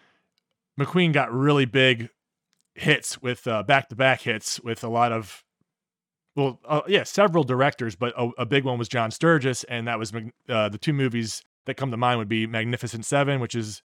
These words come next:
the classic en-, ensemble, uh, Western, and then The Great Escape, which is the World War Two,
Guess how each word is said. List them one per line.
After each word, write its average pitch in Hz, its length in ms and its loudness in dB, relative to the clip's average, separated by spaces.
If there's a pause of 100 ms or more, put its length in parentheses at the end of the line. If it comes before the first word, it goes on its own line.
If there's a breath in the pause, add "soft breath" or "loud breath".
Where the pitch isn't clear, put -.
(220)
the 117 80 -10
classic 123 440 0
en-, 123 140 -6 (180)
ensemble, 123 760 0 (640)
uh, 104 340 0
Western, 160 640 0
and 123 160 -4
then 123 240 -2
The 117 200 -4
Great 135 220 0
Escape, 135 380 -2
which 110 160 -8
is 107 80 -6
the 110 100 -6
World 110 160 -2
War 107 140 -4
Two, 110 420 -2